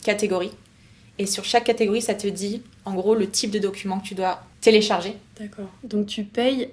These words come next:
Speaker 2: avant de insérer
Speaker 1: Oui.
Speaker 2: tes documents, avant de savoir même si tu,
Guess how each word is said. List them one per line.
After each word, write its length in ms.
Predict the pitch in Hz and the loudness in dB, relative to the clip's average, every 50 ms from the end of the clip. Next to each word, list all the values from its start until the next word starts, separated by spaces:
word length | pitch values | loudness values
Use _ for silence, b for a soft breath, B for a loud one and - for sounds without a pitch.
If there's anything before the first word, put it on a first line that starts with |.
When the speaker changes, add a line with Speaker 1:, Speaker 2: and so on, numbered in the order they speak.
| - - | -6 -4
Speaker 2:
avant 340 | 220 214 214 214 233 247 262 | 0 0 0 0 0 0 0
de 460 | 254 226 214 208 202 202 202 202 196 196 | 0 0 0 0 2 2 2 0 0 0
insérer 260 | 202 226 233 226 220 | 0 0 2 2 2
Speaker 1:
Oui. 40 | 214 | 2
Speaker 2:
tes 60 | 233 | 2
documents, 320 | 220 208 208 226 220 196 | 0 0 0 -2 -2 -2
avant 160 | 190 190 196 208 | 0 0 0 0
de 60 | 202 | 0
savoir 420 | - - 220 208 208 220 220 214 | 0 -2 -2 0 0 0 0 0
même 240 | 214 220 240 254 254 | 2 2 2 2 0
si 280 | 254 - - 220 208 202 | -2 -6 -8 -8 -10 -10
tu, 600 | - - - - 196 190 190 185 185 185 185 180 | -10 -16 -16 -14 -12 -12 -10 -10 -10 -10 -10 -12